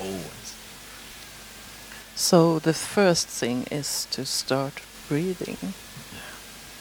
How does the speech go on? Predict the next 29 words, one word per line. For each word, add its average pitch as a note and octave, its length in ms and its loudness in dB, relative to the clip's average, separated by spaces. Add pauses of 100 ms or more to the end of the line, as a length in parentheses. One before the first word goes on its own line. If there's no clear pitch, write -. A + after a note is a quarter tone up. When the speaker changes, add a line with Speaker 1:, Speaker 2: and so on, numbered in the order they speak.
(480)
Speaker 2:
Thank G#3 320 8
you F3+ 140 6
so G3 260 4
much, E3+ 340 -4
Mario, D#3+ 380 -2
for D3+ 400 -4 (560)
being D#3 220 2 (140)
part D3 220 -2
of C#3+ 80 -2
the C#3+ 140 0 (100)
Hundra F3+ 300 8
procent - 460 2
podden. - 360 4 (640)
And E3 260 0 (300)
Speaker 1:
Thanks A2+ 360 0
for G#2+ 200 -4
inviting F#2 320 -2
me, F2 80 -4
Charlotte. - 500 -2
<laughs> E3+ 300 -2 (1200)
Speaker 2:
To E3 100 0
notice E3+ 800 4 (220)
your D3+ 400 4 (180)
breathing, D3+ 680 2 (560)
that D3+ 380 4
might C3+ 460 2
be D3 240 0
a C3+ 140 -2
good C3+ 320 0